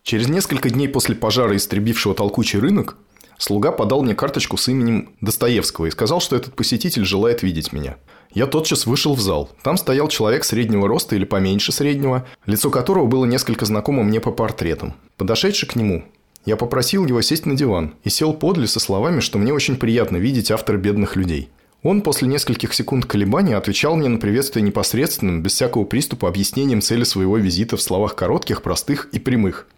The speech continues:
приблизительно следующих. "Я к вам по важному делу с горячей просьбой. Вы близко знаете людей, которые сожгли толкучий рынок, и имеете влияние на них. Прошу вас, удержите их от повторения того, что сделано ими".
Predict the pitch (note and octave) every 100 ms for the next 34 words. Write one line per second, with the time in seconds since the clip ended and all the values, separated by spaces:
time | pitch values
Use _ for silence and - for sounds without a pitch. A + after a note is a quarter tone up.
0 | _ - G#2 A2+ A#2+ - D3+ - F#2 E2
1 | - - - - _ _ - A2 B2 C3+
2 | C3 A#2 B2+ A#2 A2+ G2+ B2+ B2+ A#2 G2+
3 | A2+ A#2 G2+ A2+ G2+ F2 D#2 - _ -
4 | G2 B2 C#3 F3+ - A#2+ B2 A#2 A2+ A2
5 | A2+ C3 A#2+ A#2+ A#2 A#2 A2+ A2+ B2+ A2+
6 | B2 A2+ A#2 C3+ C#3 A2 G#2+ A2 A#2 A2
7 | G#2+ A2 A2 F#2+ E2+ E2 E2 D#2 - _
8 | - - - - G#2+ - C#3+ G2 - -
9 | - - A#2 A2 C3 D3+ D#3 C3 B2 -
10 | - A2+ C3+ C3 A2+ A2 A#2+ - A2 A2
11 | G#2+ F#2+ F#2 F2 C2+